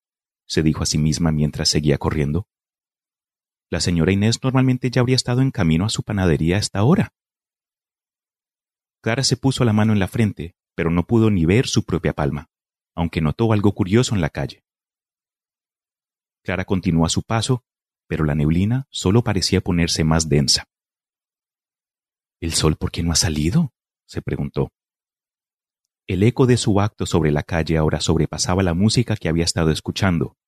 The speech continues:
pero incluso al intentar ponerle atención a la letra, no reconoció ni el coro, ni la canción, ni el artista, ni la banda, ni el lenguaje.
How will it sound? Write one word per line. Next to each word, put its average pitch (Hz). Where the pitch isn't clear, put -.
pero 85
incluso 80
al 76
intentar 78
ponerle 90
atención 87
a 78
la 90
letra, 85
no 90
reconoció 110
ni 80
el 65
coro, 113
ni 98
la 120
canción, 90
ni 85
el 113
artista, 95
ni 82
la 123
banda, 92
ni 71
el 85
lenguaje. 80